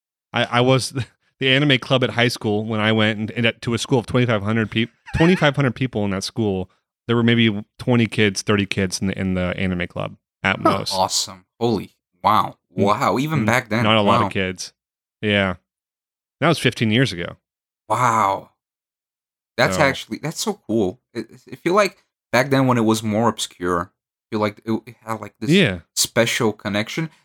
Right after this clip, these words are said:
Speaker 2: Not that I'm against it right now. I, I'm really happy it's so easily available,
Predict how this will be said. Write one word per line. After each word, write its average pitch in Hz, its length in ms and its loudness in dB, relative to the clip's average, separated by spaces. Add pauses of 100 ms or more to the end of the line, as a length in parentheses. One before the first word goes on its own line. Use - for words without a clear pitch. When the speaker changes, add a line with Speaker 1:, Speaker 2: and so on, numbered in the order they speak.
(100)
Speaker 2:
Not 160 220 2
that 202 100 4
I'm 123 160 4
against 117 460 0
it 107 120 0
right 101 300 0
now. 120 280 0
I, 107 160 0
I'm 104 340 0
really 110 240 2
happy 110 320 0
it's 98 120 -4
so 107 540 0
easily 110 400 -2
available, 110 600 -2